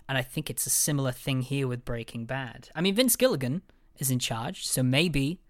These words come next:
he, he usually knows what he's doing, so I do have confidence in that area. And the Netflix teaser that came out,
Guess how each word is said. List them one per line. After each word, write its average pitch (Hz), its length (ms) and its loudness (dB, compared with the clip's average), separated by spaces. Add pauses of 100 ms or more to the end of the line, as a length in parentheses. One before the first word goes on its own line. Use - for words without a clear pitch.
(140)
he, 147 220 -10
he 185 180 2
usually 220 380 4
knows 170 260 4
what 147 100 0
he's 139 140 0
doing, 131 380 -2
so - 160 -6
I 131 80 -2
do 165 220 0
have 147 140 2
confidence 135 540 -2
in 123 100 -2
that 127 160 -4
area. 131 440 -8 (540)
And 143 500 6 (640)
the 143 160 2
Netflix 180 580 4
teaser 160 360 0
that 175 100 -6
came 165 260 2
out, 190 440 -2